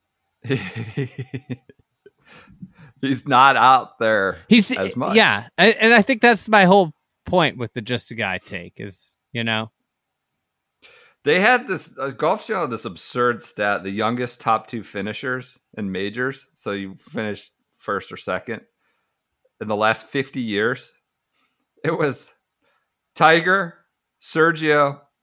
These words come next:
Speaker 1: Seve, Spieth, and then Tom Kim <laughs> joined them to that. It's kind of like, I don't know, uh, one of these things.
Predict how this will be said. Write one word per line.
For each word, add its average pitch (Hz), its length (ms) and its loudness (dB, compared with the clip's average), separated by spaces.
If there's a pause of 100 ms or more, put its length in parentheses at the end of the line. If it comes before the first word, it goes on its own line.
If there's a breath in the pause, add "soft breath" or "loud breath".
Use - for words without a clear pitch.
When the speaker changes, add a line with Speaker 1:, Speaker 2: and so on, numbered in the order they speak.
(220)
Speaker 1:
Seve, 131 720 2 (920)
Spieth, 170 560 -4 (760)
and 127 120 -6
then 131 160 -2
Tom 127 380 2
Kim 113 420 -6 (180)
<laughs> - 240 -20
joined 117 380 -2
them 87 160 -6
to 87 60 -18
that. - 120 -14
It's - 140 -16 (160)
kind 208 260 2
of 143 80 -4
like, 110 260 0
I 110 140 0
don't 95 180 0
know, 80 260 -10
uh, 104 180 -14
one 117 180 -8
of 110 60 -4
these 101 200 -8
things. 87 500 -12